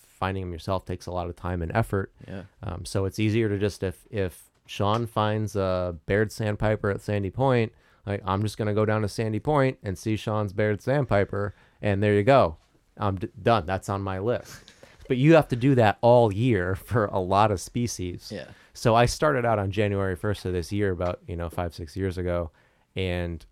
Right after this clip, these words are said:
Speaker 1: I, I didn't even make it two weeks. Like, I was just so bored.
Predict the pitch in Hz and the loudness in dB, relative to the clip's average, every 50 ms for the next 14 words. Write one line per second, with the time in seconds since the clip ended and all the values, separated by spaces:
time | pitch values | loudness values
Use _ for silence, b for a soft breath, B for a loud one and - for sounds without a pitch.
0 | _ - 92 92 90 - - 92 92 82 - - 101 98 90 85 85 87 82 87 | _ -4 -4 -4 -4 -4 -4 -4 -6 -6 -6 -8 -8 -8 -6 -8 -10 -8 -8 -8
1 | 85 80 80 82 85 80 - 87 - - - - - 85 80 80 80 78 - - | -8 -8 -6 -6 -6 -6 -8 -10 -12 -12 -12 -10 -8 -8 -6 -6 -8 -10 -12 -14
2 | - - - - - - 90 - - 87 92 90 90 82 - - 92 82 - - | -16 -16 -14 -14 -12 -14 -10 -4 -2 0 0 0 -2 -4 -6 -8 -10 -10 -10 -12
3 | - - - 92 90 90 87 85 - 87 85 87 87 90 104 110 107 - | -12 -8 -6 -4 -4 -6 -6 -8 -6 -6 -4 -4 -6 -6 -8 -10 -12 -16